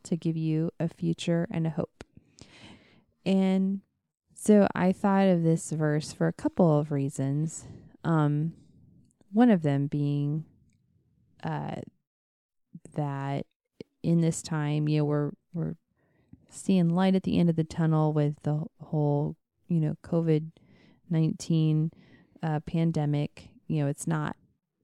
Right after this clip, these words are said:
completely over, but it, there's hope, you know, that we can maybe start opening some things up,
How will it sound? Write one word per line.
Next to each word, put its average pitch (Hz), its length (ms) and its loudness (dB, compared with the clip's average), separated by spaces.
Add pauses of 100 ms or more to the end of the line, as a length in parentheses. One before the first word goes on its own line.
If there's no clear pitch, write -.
(260)
completely 160 580 -2
over, 143 540 -2
but 143 340 -6 (220)
it, 156 100 -8
there's 151 240 -4
hope, - 380 -8 (220)
you 151 120 0
know, 139 200 0
that 135 240 -4
we 147 120 -4
can 139 360 -6 (140)
maybe 156 240 -4
start - 380 -8 (380)
opening 160 480 -2
some 147 260 -2
things 147 380 -2
up, 151 240 0